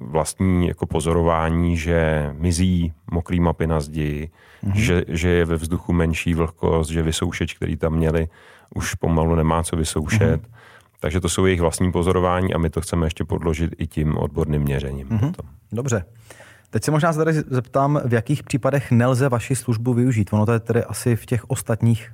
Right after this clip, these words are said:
Speaker 2: kromě vzlínající.
Speaker 1: Přesně tak. Je to
Speaker 2: Mhm.
Speaker 1: obecně to, co není vzlínající, to,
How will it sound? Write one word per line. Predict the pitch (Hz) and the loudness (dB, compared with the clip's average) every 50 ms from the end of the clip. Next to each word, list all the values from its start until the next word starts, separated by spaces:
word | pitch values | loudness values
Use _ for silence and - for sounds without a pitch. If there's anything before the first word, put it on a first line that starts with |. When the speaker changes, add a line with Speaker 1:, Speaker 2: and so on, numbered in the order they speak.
| - - | -16 -4
Speaker 2:
kromě | - 123 110 104 110 117 | 0 2 4 4 4 4
vzlínající. | 110 104 110 110 107 95 90 85 - - 78 - - | 4 4 4 4 4 2 0 -2 -6 -10 -14 -14 -6
Speaker 1:
Přesně | - 92 87 - 101 104 | -4 -2 0 0 2 2
tak. | 101 101 104 110 117 - | 2 2 0 -2 -2 0
Je | 101 92 | 0 2
to | 101 110 | 4 4
Speaker 2:
Mhm. | - - | 4 4
Speaker 1:
obecně | - - 117 - - - 123 120 120 117 117 117 117 113 107 - - _ - _ _ _ _ - | 4 2 0 -2 -2 0 0 0 2 2 2 2 0 0 -2 -4 -10 _ -20 _ _ _ _ -2
to, | 120 127 | 0 0
co | - - 151 143 | 2 2 2 4
není | 139 135 120 95 | 4 4 4 4
vzlínající, | 85 87 101 104 113 110 110 113 104 - - 117 110 95 | 2 2 2 4 4 4 2 2 0 0 0 0 0 0
to, | - _ - 101 98 98 95 92 95 92 | -2 _ 0 2 4 4 4 2 2 0